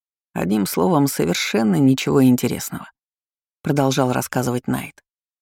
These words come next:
Нас совсем задавили налогами, нарикийский король и ваш орден. Поэтому моей семье пришлось забыть о гордости аристократов и заняться немыслимым делом — торговлей. Нам принадлежит несколько бумажных и ткацких мануфактур.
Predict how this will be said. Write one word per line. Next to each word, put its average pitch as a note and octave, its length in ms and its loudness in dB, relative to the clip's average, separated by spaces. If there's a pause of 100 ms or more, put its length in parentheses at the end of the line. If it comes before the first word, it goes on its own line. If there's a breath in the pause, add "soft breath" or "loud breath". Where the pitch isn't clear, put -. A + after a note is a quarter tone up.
(240)
Нас - 220 -4
совсем F3 500 -2
задавили C#3+ 480 2
налогами, C3 680 0 (340)
нарикийский C3+ 680 0
король C3+ 380 2
и A#2 40 2
ваш C3+ 280 -4
орден. - 340 -4 (800)
Поэтому C#3 440 2
моей C#3 300 4
семье D#3 340 0
пришлось C#3+ 380 0
забыть C#3+ 420 0
о B2+ 80 0
гордости D3+ 520 -2
аристократов D3 840 -2
и C3+ 40 2
заняться C#3 460 0
немыслимым C3+ 720 4
делом — - 400 -4 (500)
торговлей. - 640 -2 (1300)
Нам - 220 0
принадлежит D#3 600 2
несколько C3+ 440 2
бумажных C3+ 640 0
и B2 80 2
ткацких - 600 -4
мануфактур. - 760 -2